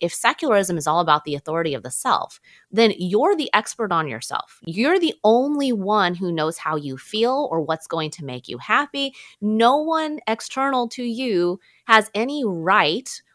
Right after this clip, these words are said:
or any ability to tell you anything about yourself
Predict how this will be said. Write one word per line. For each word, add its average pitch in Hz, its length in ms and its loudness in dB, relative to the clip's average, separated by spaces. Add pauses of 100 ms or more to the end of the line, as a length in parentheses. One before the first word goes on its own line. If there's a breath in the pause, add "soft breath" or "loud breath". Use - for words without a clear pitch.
(120)
or 214 140 2
any 294 260 -2
ability 226 800 -2 (320 soft breath)
to 254 100 -6
tell 269 320 0
you 262 240 -6
anything 247 500 -4
about 147 300 4
yourself - 500 -10